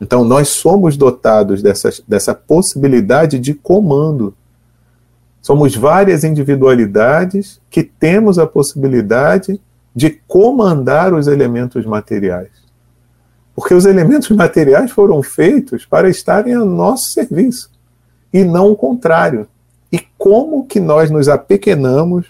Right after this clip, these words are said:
muitas das vezes, nos deixando escravizar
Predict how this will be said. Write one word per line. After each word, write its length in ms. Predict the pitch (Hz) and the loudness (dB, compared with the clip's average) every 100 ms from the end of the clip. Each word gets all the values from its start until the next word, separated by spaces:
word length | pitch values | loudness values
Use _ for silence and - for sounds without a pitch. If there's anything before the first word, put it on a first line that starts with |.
| - | -6
muitas 440 | 110 190 262 196 | 0 0 2 0
das 220 | 170 135 | 2 0
vezes, 600 | 101 117 156 214 - - _ _ _ _ _ | 0 0 2 0 -6 -20 _ _ _ _ _
nos 340 | 151 208 254 190 | 0 4 2 4
deixando 1200 | 196 180 139 - - 143 160 220 247 254 294 - _ _ _ _ _ 147 | 2 2 -6 -14 -4 0 0 0 0 0 -2 -6 _ _ _ _ _ 2
escravizar 1400 | 196 247 - - 185 196 170 131 117 117 147 214 - | 2 2 -4 -2 0 0 0 -2 -2 0 0 -2 -6